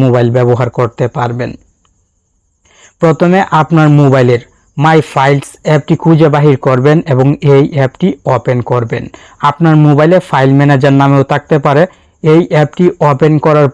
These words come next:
পর নিচের দিকে যদি লক্ষ্য করেন, তাহলে একটি আইকন দেখতে পাবেন। এই যে দেখুন আইকনটি, এই আইকনে ক্লিক করবেন। এরকম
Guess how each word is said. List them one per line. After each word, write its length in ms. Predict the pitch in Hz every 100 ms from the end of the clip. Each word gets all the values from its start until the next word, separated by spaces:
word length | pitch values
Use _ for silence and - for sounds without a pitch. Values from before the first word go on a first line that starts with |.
| 151
পর 140 | 127 - _ _ _ _ _ _ _ _
নিচের 220 | 160 151 175
দিকে 160 | 185 170 135
যদি 160 | 139 151
লক্ষ্য 220 | 147 127 143
করেন, 160 | 151 147 143
তাহলে 220 | 135 139 139
একটি 160 | - - 139
আইকন 280 | 143 139 135 127
দেখতে 220 | 117 131 123
পাবেন। 280 | 123 117 123 - _ _ _ _ _ _
এই 100 | 135
যে 60 | 131 131
দেখুন 180 | 127 131
আইকনটি, 360 | 127 135 117 165 - - 151
এই 80 | 165 - 151
আইকনে 380 | 160 - 151 190 - _ _ -
ক্লিক 220 | 143 - -
করবেন। 320 | 127 117 117 131 _ _ _ _ _ _ _ _ _ _ _ _ _ _ -
এরকম 260 | 160 170